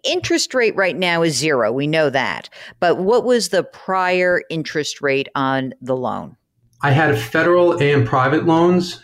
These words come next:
Speaker 2: and
Speaker 1: Mm-hmm.
Speaker 2: I, I just consolidated it under one loan, um, a couple months ago at four point four percent.
Speaker 1: Oh, but it's no longer a federal loan, right?
Speaker 2: That's correct.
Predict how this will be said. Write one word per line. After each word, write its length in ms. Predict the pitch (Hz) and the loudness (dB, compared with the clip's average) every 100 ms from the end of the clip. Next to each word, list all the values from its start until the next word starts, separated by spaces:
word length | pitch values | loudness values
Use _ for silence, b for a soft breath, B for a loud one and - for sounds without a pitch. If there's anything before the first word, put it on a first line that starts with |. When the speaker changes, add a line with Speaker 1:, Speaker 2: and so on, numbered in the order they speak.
| _ | _
Speaker 2:
and 340 | 131 131 131 143 | 0 2 2 0
Speaker 1:
Mm-hmm. 120 | 147 120 - _ _ | 0 0 -2 _ _
Speaker 2:
I, 80 | 131 | 2
I 40 | 120 | 2
just 360 | 117 147 143 | 4 2 2
consolidated 880 | 143 117 135 131 135 123 120 117 117 | 2 2 2 2 4 4 4 4 4
it 160 | 117 - | 2 2
under 240 | 139 127 | 2 4
one 400 | 117 135 143 131 | 4 4 4 4
loan, 540 | 127 143 123 107 107 110 B B _ | 4 4 4 4 2 0 B B _
um, 440 | 117 117 113 110 117 | 2 4 4 4 2
a 100 | 117 | 0
couple 220 | - 120 | 0 2
months 300 | 127 131 120 | 4 2 2
ago 320 | 104 98 104 | 2 2 0
at 100 | - | -2
four 300 | - 123 117 | 0 2 4
point 260 | 123 113 - | 4 2 0
four 240 | 113 107 | 0 0
percent. 400 | 117 - 101 - B B B B B B B - | -2 -2 -2 -4 B B B B B B B -2
Speaker 1:
Oh, 120 | 233 | 2
but 140 | 180 | 2
it's 160 | 147 - | 0 0
no 140 | 175 | 0
longer 360 | 170 160 151 147 | 2 2 2 0
a 60 | 131 | 0
federal 560 | 175 160 143 139 131 | 0 2 2 0 0
loan, 340 | 147 180 156 101 | 0 0 0 -2
right? 360 | 95 127 156 - _ - | -2 -2 -4 -8 _ -2
Speaker 2:
That's 220 | 127 120 | 0 0
correct. 580 | - 123 131 110 - | 0 2 2 0 -4